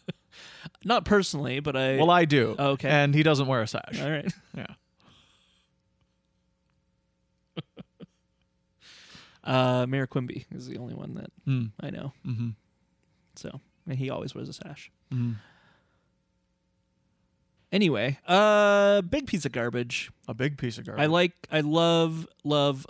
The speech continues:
Speaker 1: love the, uh, inventor convention or whatever it's called.
Speaker 2: It's great.
Speaker 1: It's so good. Um,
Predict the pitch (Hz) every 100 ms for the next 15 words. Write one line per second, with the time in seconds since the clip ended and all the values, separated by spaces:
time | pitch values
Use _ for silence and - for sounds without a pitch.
0 | - 135 131 127 120 120 120 123 _ -
1 | 123 123 123 120 120 123 - _ _ _
2 | _ _ - - - - 156 139 131 135
3 | 139 135 123 - 127 131 127 135 131 131
4 | 131 131 127 131 - 131 127 131 - 139
5 | 110 113 _ _ _ _ _ 143 135 -
6 | 165 151 131 120 123 127 _ _ _ _
7 | - 135 123 123 123 123